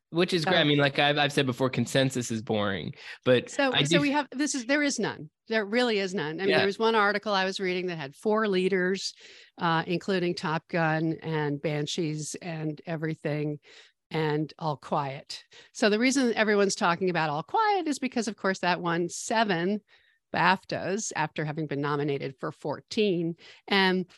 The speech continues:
Speaker 2: it was expected to, to pick up a lot of crafts, basically.
Speaker 1: Right.
Speaker 2: But it picked up director and film
Speaker 1: Right.
Speaker 2: beating Banshees, which is
Speaker 1: Um, Ma-,
Speaker 2: it,
Speaker 1: Martin McDonagh's home turf,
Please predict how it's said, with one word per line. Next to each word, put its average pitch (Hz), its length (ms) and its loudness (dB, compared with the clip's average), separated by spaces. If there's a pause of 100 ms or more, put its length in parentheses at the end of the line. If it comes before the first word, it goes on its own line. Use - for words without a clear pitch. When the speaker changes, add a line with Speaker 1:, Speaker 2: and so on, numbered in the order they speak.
Speaker 2:
it 226 120 4
was 208 120 0
expected 254 480 2
to, 175 400 0
to - 100 -6
pick - 240 -6
up 175 140 -4
a - 20 -2
lot 160 240 -4
of - 60 -12
crafts, - 720 -6
basically. 370 800 -2
Speaker 1:
Right. 196 300 2
Speaker 2:
But 240 120 4
it 226 140 0
picked 262 180 0
up 226 140 2
director 226 720 0 (220)
and 208 500 2 (420)
film 202 540 0 (180)
Speaker 1:
Right. 120 140 6
Speaker 2:
beating 190 500 4 (140)
Banshees, 208 560 2
which 185 220 -4
is 196 80 0
Speaker 1:
Um, 139 160 2
Ma-, 160 120 4
Speaker 2:
it, 165 80 -2
Speaker 1:
Martin 160 300 6
McDonagh's 151 460 4
home 135 320 4
turf, 117 460 0